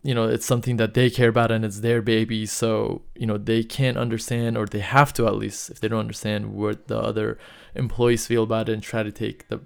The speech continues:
their personal motivation out of it, which I guess easier said than done, but so many fail to do it. And I think leaders have to do a better job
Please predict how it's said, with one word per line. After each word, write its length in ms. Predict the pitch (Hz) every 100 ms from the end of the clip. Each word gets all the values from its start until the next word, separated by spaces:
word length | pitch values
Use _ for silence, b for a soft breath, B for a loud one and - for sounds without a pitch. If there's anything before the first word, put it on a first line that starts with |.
| -
their 140 | -
personal 600 | 117 113 110 - 113 110
motivation 560 | 110 110 107 110 107 101
out 240 | 110 110
of 80 | 107
it, 180 | 110 110
which 320 | 107 - - -
I 80 | 107
guess 320 | 107 - -
easier 280 | 143 139 139
said 200 | - 127
than 140 | 127
done, 320 | 131 147 143 - -
but 160 | 113 -
so 320 | - 120 113
many 180 | 113 107
fail 240 | 107 110
to 100 | 110
do 180 | 107 110
it. 40 |
And 80 | 107
I 40 | 104
think 220 | - 110
leaders 340 | 107 104 - - B B B B B
have 180 | - 135
to 80 | 131
do 100 | 123
a 60 | 107
better 240 | 107 104
job 400 | - 95 - -